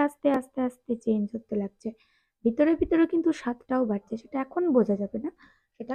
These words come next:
খাওয়ার সময় বোঝা যাবে। তো এই যে মশলাটা কিন্তু কষানো হয়ে গেছে, কারণ তেলটা উপরে ভেসে উঠেছে। এবার আমি দিয়ে দিচ্ছি আমি এক বাটি ভর্তি নারকেলের দুধ। আর আজকে কিন্তু আমি নারকেলের দুধ বের করাটা দেখালাম না, যদি দেখাইতাম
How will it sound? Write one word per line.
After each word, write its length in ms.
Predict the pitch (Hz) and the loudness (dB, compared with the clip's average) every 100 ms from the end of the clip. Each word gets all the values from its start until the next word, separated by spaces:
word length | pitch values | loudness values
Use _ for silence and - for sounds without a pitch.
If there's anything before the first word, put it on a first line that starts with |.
| 262 - | -12 -14
খাওয়ার 480 | - 226 277 320 - | -6 -2 2 2 0
সময় 360 | - 196 233 | -4 -4 -4
বোঝা 300 | 294 226 208 | -2 -2 -4
যাবে। 220 | 208 208 247 _ _ - | -10 -14 -20 _ _ -6
তো 20 | 233 | -4
এই 80 | 202 | -4
যে 100 | 208 | -6
মশলাটা 460 | 202 226 - 233 226 | -6 -6 -10 -8 -6
কিন্তু 260 | 240 202 - | -6 -8 -4
কষানো 360 | 254 262 277 277 | -4 0 0 2
হয়ে 160 | 269 | 0
গেছে, 220 | 254 254 403 - _ _ | -2 -4 -8 -10 _ _
কারণ 140 | 220 214 208 | -2 -2 4
তেলটা 360 | 262 269 262 359 - _ - | 6 6 2 -6 -8 _ -12
উপরে 320 | 240 233 240 349 | -8 -2 -2 0
ভেসে 280 | 233 233 208 | 0 0 -4
উঠেছে। 300 | 214 - 196 _ _ _ - | -6 -10 -16 _ _ _ -4
এবার 240 | 226 233 226 | 0 0 0
আমি 180 | 233 233 | 0 0
দিয়ে 180 | 226 | -2
দিচ্ছি 240 | 220 220 - | -4 -6 -4
আমি 160 | 226 233 240 269 | -2 0 -2 -2
এক 160 | 277 240 | -2 -4
বাটি 300 | 240 240 254 | -4 -2 -2
ভর্তি 320 | 226 233 - 311 - _ _ | 0 0 -2 -4 -6 _ _
নারকেলের 500 | 240 240 233 226 220 220 | -2 -2 2 2 2 0
দুধ। 180 | 202 - _ _ _ | -2 -4 _ _ _
আর 60 | 240 - | -8 -2
আজকে 320 | 262 269 - 311 | 0 0 -2 2
কিন্তু 220 | 302 285 | 4 4
আমি 140 | 285 277 | 6 6
নারকেলের 520 | 247 233 254 254 247 | 4 2 2 2 2
দুধ 160 | 233 226 | 0 0
বের 200 | 226 226 226 | 2 2 2
করাটা 320 | 220 208 277 | -2 -2 -2
দেখালাম 440 | 240 233 220 202 | -4 -2 -2 0
না, 120 | 202 208 - | -2 -4 -2
যদি 180 | 285 349 | 0 4
দেখাইতাম 440 | 339 339 285 226 | 2 2 2 0